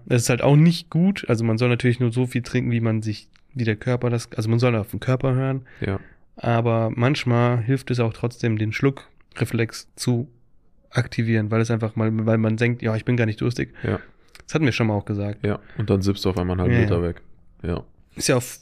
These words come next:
Speaker 1: gut für, ist das, bin mir grad nicht sicher, Metabolismus?
Speaker 2: Ja.
Speaker 1: Ja, auch gut, ne?
Speaker 2: Stoffwechsel.
Speaker 1: Ja, ja.
Speaker 2: Mhm. Ja.
Speaker 1: Voll.
Speaker 2: Machen wir, wir sind halt kl-, schon kleine Andrew Huberman Fanboys. Aber ich, I'm here for it, so, ich find's
Speaker 1: <laughs>
Speaker 2: nice.
Speaker 1: Ja, ja.
Speaker 2: Ich glaub, das, was mir eben auch so nochmal in den Gedanken gekommen ist,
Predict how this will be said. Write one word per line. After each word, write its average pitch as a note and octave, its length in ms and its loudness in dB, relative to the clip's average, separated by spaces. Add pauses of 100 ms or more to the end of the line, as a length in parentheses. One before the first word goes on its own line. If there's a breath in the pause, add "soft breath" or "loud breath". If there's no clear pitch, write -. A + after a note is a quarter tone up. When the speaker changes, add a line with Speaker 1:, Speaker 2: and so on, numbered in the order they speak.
Speaker 1:
gut C3 220 -6
für, A#2 260 -2 (300)
ist A#2+ 120 -10
das, A#2+ 200 -10 (460)
bin A2 120 -4
mir A2 80 -2
grad G2+ 220 -6
nicht G#2 100 -2
sicher, A2+ 220 -2
Metabolismus? A2 760 -4 (400)
Speaker 2:
Ja. B2 220 -4 (140)
Speaker 1:
Ja, G#2+ 180 -2
auch A2+ 120 -6
gut, - 100 -12
ne? G#2 40 -10
Speaker 2:
Stoffwechsel. A2 480 -4
Speaker 1:
Ja, A2+ 140 2
ja. A2 60 0
Speaker 2:
Mhm. C3 100 -4 (260)
Ja. - 140 -8
Speaker 1:
Voll. G#2 300 -4 (840 soft breath)
Speaker 2:
Machen G#2 200 2
wir, G2 380 4 (200)
wir E2+ 220 0
sind D#3 120 4
halt D3+ 280 0
kl-, - 180 -6
schon C3 220 -2
kleine A2+ 300 0
Andrew G2 200 2
Huberman F#2+ 440 2
Fanboys. - 580 -8 (140)
Aber B2+ 180 4
ich, D3+ 60 4 (200)
I'm E3 160 2
here F3 120 8
for E2+ 200 4
it, D2+ 140 -2
so, E2+ 100 2
ich A2+ 120 0
find's D3+ 220 2
Speaker 1:
<laughs> - 0 -
Speaker 2:
nice. A2 280 4
Speaker 1:
Ja, A2+ 60 2
ja. G#2+ 80 -4 (340 loud breath)
Speaker 2:
Ich - 120 0
glaub, D3 260 0
das, C#3 180 0
was C3+ 160 0
mir A#2 120 2
eben A#2 160 2
auch G#2+ 120 2
so G#2+ 280 2
nochmal G2 180 0
in F#2+ 60 -2
den F#2+ 40 4
Gedanken F#2+ 240 0
gekommen F#2+ 420 0
ist, G2 220 -4